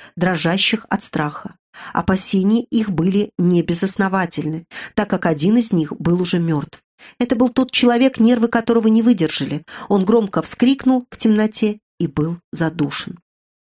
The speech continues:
Все это Леонард разглядел потом. Задолго до того, как лучи луны скользнули по амфитеатру, они осветили громадную голову идола. И здесь, на ее поверхности,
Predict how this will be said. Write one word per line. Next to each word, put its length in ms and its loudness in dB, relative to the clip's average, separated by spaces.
Все 280 0
это 300 -2
Леонард 480 -2
разглядел 540 -4
потом. 460 -6
Задолго 480 0
до 80 -4
того, 280 0
как 200 -4
лучи 280 0
луны 300 0
скользнули 600 0
по 160 -6
амфитеатру, 760 -4
они 280 2
осветили 480 0
громадную 800 0
голову 520 0
идола. 520 -4
И 100 -4
здесь, 480 -2
на 100 0
ее 180 0
поверхности, 840 -2